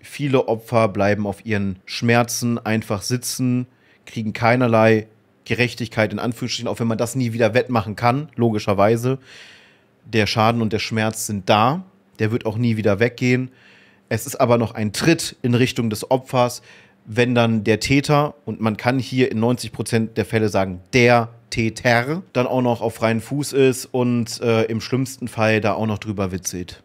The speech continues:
weil er freigesprochen wurde. Ja, Toni, das hast du sehr gut zusammengefasst. Genau so ist es. Und das ist ein riesengroßes Problem.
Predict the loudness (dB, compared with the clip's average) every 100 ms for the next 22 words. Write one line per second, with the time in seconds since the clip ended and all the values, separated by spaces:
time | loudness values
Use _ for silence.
0 | _ _ _ -8 -6 -4 -4 -6 -8 -12
1 | -12 -10 -10 -10 -12 -4 0 0 -2 _
2 | _ _ _ _ _ _ _ _ _ _
3 | _ -2 0 0 -4 -10 _ -2 0 0
4 | 0 2 2 -2 0 0 2 0 -2 -4
5 | -4 0 2 4 4 2 _ -14 -8 2
6 | 4 6 4 0 _ -4 -4 -4 -6 -8
7 | _ _ _ _ _ _ -2 0 0 -2
8 | 0 2 0 0 4 2 2 -8 -8 0
9 | 0 0